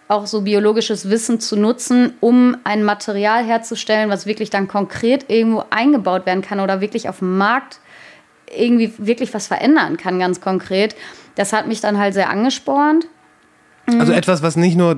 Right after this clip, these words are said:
Speaker 2: theoretisch ist, sondern einen praktischen Nutzen hat und vielleicht
Speaker 1: Genau.
Speaker 2: sogar, äh, auch einen wirtschaftlichen Nutzen.
Speaker 1: Genau, und für mich war das einfach so diese Sache, dass ich irgendwann auch gecheckt habe, okay, ich meine,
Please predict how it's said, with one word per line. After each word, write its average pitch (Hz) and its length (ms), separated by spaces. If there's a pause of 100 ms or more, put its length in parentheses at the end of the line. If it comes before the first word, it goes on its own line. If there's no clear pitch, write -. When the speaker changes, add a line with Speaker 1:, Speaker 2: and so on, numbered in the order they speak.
(140)
Speaker 2:
theoretisch 165 480
ist, 156 180
sondern 156 240
einen 147 80
praktischen 139 560
Nutzen 131 340
hat 131 120
und 156 120
vielleicht 151 320
Speaker 1:
Genau. 185 80
Speaker 2:
sogar, 151 320 (680)
äh, - 80
auch 156 240
einen 170 180
wirtschaftlichen 131 580
Nutzen. 98 320
Speaker 1:
Genau, 233 400
und 220 140
für 220 140
mich 226 180
war 247 120
das 247 160
einfach 240 280
so 220 80
diese 214 420 (400)
Sache, 214 300
dass 202 160
ich 196 160
irgendwann 214 320
auch 208 140
gecheckt 214 300
habe, 220 120
okay, 220 180
ich 208 60
meine, 196 220